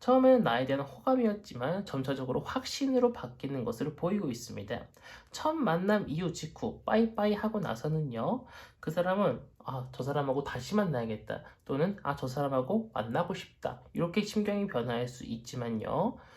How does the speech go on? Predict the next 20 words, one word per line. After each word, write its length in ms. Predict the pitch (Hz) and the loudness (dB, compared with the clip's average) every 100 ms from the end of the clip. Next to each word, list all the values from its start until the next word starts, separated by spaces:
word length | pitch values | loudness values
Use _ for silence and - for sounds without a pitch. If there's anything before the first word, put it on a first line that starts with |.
| - - | -14 -4
이거는 340 | 175 233 220 | 8 10 8
첫 180 | - - | 2 -4
만남일 720 | 320 359 370 349 330 139 143 | 2 2 2 0 2 0 0
뿐이지 640 | - 185 160 - 135 135 113 | -2 -2 -2 -2 -2 0 -2
나중에 400 | 107 165 220 262 | -2 0 2 4
우리 320 | 147 147 185 | 2 0 -2
미래가요, 720 | 127 127 139 127 117 170 123 - - - | -2 0 2 2 2 2 0 -6 -18 -20
실질적으로 640 | - 262 262 262 254 254 226 | -2 0 0 6 8 8 6
우리가 220 | 147 165 | 4 2
다시 320 | 156 135 175 | 2 -4 0
연애를 460 | 123 107 170 196 202 | 4 4 2 0 0
할 140 | 208 | 0
수 220 | 208 - 220 | 0 -4 -8
있는 440 | 135 120 127 151 | -6 -4 0 0
확률은 560 | 151 180 175 147 220 220 | 0 -2 0 2 2 2
많이 240 | 117 123 | 0 -2
적은 340 | - 123 165 | 0 0 2
것처럼 400 | 170 165 - 147 | 0 -2 -2 -4
보이고 320 | - - 196 165 | -2 -2 -2 -4
있습니다. 680 | - - 113 139 143 - | -6 -10 -6 -4 -4 -6